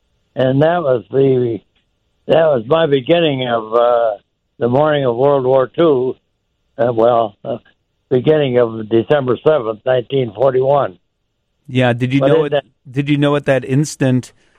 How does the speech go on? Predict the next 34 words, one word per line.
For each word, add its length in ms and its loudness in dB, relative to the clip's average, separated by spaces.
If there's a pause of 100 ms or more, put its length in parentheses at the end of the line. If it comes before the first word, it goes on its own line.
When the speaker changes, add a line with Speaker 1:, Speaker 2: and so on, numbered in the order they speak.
(140)
Speaker 2:
that, 260 -2
yes, 400 -2
we 160 -2
were 140 2
going 300 0
to 140 -2
war, 300 2
we 120 -4
were 200 -6
being 420 0
attacked, 720 -4 (320)
and, 380 0
uh, 240 2 (160)
what 180 0
was 220 -4
your 120 2
response? 920 -4 (1500)
Speaker 1:
Well, 440 2 (420)
uh, 320 2
my 240 0
response 640 -2
was, 360 0
uh, 300 0 (640)
just 240 -2
waiting 300 2
to 100 -6 (140)
see 160 2
what 300 0
was 200 -2
happening 440 -2
within 340 0
the 100 -4
camp. 500 -2 (920)
Yeah, 260 0